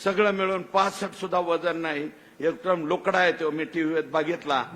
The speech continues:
बारकाल्या ह्याच्या, तर त्याच्यामध्ये ही परिस्थिती. अध्यक्ष,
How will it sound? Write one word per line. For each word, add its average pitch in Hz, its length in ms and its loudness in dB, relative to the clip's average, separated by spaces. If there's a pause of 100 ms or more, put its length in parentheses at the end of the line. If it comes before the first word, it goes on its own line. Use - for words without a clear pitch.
(140)
बारकाल्या 143 580 -2
ह्याच्या, 127 400 -4 (480)
तर 120 60 -8
त्याच्यामध्ये 135 760 -6
ही 123 160 -6
परिस्थिती. 117 720 -12 (840)
अध्यक्ष, - 520 -2